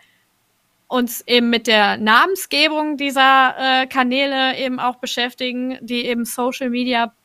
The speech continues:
ne, ist ja, dann, ähm, muss ich einfach, es,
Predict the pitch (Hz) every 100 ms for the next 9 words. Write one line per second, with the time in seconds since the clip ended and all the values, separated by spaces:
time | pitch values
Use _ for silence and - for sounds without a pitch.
0 | _ 240 247 240 - 277 - 294 277 330
1 | - - - - - 240 240 247 240 240
2 | 240 233 269 311 269 262 285 - _ _
3 | 240 -